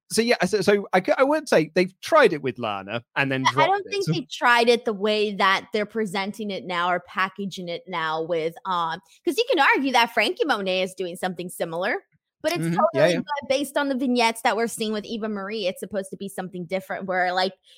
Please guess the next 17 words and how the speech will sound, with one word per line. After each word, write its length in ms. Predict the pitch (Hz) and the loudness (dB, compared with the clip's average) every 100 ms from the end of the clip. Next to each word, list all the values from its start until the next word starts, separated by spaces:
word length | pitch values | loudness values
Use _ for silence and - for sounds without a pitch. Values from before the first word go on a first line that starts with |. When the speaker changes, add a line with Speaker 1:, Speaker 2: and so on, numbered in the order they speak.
| _ | _
Speaker 2:
you 100 | 240 | 2
have 240 | 277 233 | 4 4
Frankie 320 | 233 220 220 214 | 2 -2 -2 -4
Monet, 380 | 190 190 190 | -4 -4 -6
who's, 160 | 202 185 | -6 -6
like, 160 | 185 180 | -8 -8
the 60 | |
bougie 460 | 170 190 196 156 196 | -6 -6 -6 -6 -4
Hollywood 460 | 190 180 175 180 170 | -2 -2 -2 -4 -4
starlet 460 | - 202 208 156 - | 0 0 0 -2 -4
type, 260 | 185 180 190 _ _ _ | -4 -2 -4 _ _ _
but 100 | 208 | 2
then 200 | 240 233 | 4 4
you're 160 | 226 214 | 2 0
supposed 320 | 226 226 214 | -2 -6 -8
to 60 | 196 | -4
have 220 | 196 | -4